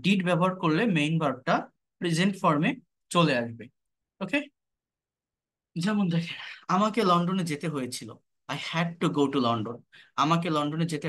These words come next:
হয়নি, I didn't have to go to London। আমাকে লন্ডনে যেতে হয়নি, কি হবে? I didn't have to go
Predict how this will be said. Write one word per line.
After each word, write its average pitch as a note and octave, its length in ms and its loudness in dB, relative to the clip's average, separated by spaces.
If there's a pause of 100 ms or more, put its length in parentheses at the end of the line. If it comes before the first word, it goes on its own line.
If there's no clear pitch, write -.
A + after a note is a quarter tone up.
হয়নি, E3+ 320 0 (420)
I C#3 40 0 (180)
didn't F3 340 2
have D#3+ 180 -2
to D3 140 -4
go C3 120 -4
to C3 120 -4
London। G#2 260 -6 (440)
আমাকে D3 260 -2 (100)
লন্ডনে D3 380 0
যেতে E3+ 240 -2
হয়নি, D#3 340 2
কি G3 160 -2
হবে? F3 160 2 (560)
I - 20 -2 (140)
didn't G#3+ 340 2 (400)
have D#3 160 -4 (100)
to C4 60 0 (120)
go D#3 60 4